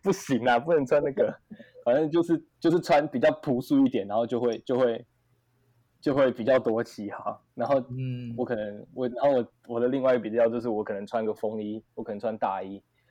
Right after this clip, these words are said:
Speaker 1: 然后就，就不太会有人来，<laughs> 就是基本上不会有人来问我，
Speaker 2: 那你看
Speaker 1: 一整天哦，
Speaker 2: 你看
Speaker 1: 八个小时，
Speaker 2: 你看人家变态啊。
Speaker 1: 就是可能个位数。
Speaker 2: <laughs> 你穿那个
Speaker 1: 靠北。
Speaker 2: 他就不想问你。<laughs>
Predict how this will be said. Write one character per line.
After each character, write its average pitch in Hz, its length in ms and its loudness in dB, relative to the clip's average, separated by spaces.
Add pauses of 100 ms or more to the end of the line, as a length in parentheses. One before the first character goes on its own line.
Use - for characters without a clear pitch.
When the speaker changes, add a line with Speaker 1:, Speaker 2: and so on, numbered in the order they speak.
(140)
Speaker 1:
然 95 100 -8
后 104 80 -8
就， 110 120 -4 (360)
就 123 100 -8 (160)
不 - 140 -10
太 110 160 -2
会 113 100 -2
有 98 80 -2
人 95 100 -10
来， 95 220 -14 (720)
<laughs> - 680 -20
就 151 100 -2
是 151 100 -4 (280)
基 160 160 -2
本 220 100 4
上 127 160 2
不 110 100 -6
会 127 120 4
有 113 100 4
人 98 140 -2
来 90 100 -4
问 104 80 -4
我， 104 140 -4
Speaker 2:
那 - 80 -4
你 - 120 -2
看 220 120 -2
Speaker 1:
一 107 80 2
整 160 100 -2
天 120 300 -2
哦， 113 180 -4
Speaker 2:
你 151 60 -10
看 226 120 -4
Speaker 1:
八 170 180 4
个 165 100 2
小 123 240 4
时， 113 340 -8 (200)
Speaker 2:
你 147 60 -14
看 214 140 -2
人 208 100 -2
家 123 80 -4
变 165 160 -2
态 175 260 0
啊。 156 180 0
Speaker 1:
就 214 80 -6
是 - 60 -20 (120)
可 - 80 0
能 113 60 4
个 113 60 0
位 107 120 -4
数。 104 260 -16 (360)
Speaker 2:
<laughs> - 220 -8
你 151 100 -10
穿 208 200 0
那 233 80 0
个 - 40 0
Speaker 1:
靠 170 180 6
北。 - 300 -4
Speaker 2:
他 143 480 -2
就 202 120 -4
不 202 80 -14
想 143 160 -2
问 160 240 -2
你。 123 180 -6
<laughs> 226 60 -8